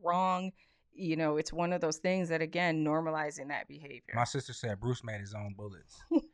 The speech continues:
Speaker 1: Of
Speaker 2: So my
Speaker 1: course,
Speaker 2: sister,
Speaker 1: of course he
Speaker 2: and
Speaker 1: did.
Speaker 2: it, yeah, he did. And I remember he had all his bullets and stuff in the basement. Um,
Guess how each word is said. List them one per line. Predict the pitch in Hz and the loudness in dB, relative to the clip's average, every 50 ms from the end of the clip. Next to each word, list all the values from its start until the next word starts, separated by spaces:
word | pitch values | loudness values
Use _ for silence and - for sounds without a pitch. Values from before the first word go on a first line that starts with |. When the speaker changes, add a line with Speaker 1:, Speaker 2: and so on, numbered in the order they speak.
| _ - | _ -4
Speaker 1:
Of | - 202 | -4 4
Speaker 2:
So | - 170 - | 8 10 12
my | 233 226 | 12 12
Speaker 1:
course, | - - | 10 8
Speaker 2:
sister, | - 202 214 - - 180 | 8 8 6 8 8 8
Speaker 1:
of | 160 | 10
course | 151 240 208 - - | 12 10 10 8 4
he | 185 160 | 0 4
Speaker 2:
and | 139 151 175 | 6 8 8
Speaker 1:
did. | 190 185 131 | 8 8 8
Speaker 2:
it, | 143 | 6
yeah, | 156 156 | 6 6
he | 147 147 143 | 6 6 4
did. | 147 170 170 143 110 104 | 6 6 6 6 4 4
And | 117 123 | 2 4
I | 127 | 4
remember | 147 156 151 143 139 139 | 4 4 4 4 4 4
he | 143 | 2
had | 131 123 120 | 2 4 4
all | 120 127 127 | 4 2 2
his | 127 123 | 0 -6
bullets | 113 123 123 123 120 - - | -10 -12 -12 -12 -12 -14 -12
and | 107 - | -12 -8
stuff | - - 110 104 - | -4 -4 -4 -4 -4
in | 104 101 | -6 -6
the | 95 | -6
basement. | 92 104 107 113 - - 104 92 73 - _ _ _ _ _ _ _ - | -4 -4 -4 -4 -4 -6 -8 -8 -8 -10 _ _ _ _ _ _ _ -4
Um, | 110 113 107 98 90 85 80 87 101 | -2 0 0 0 0 -2 -6 -8 -12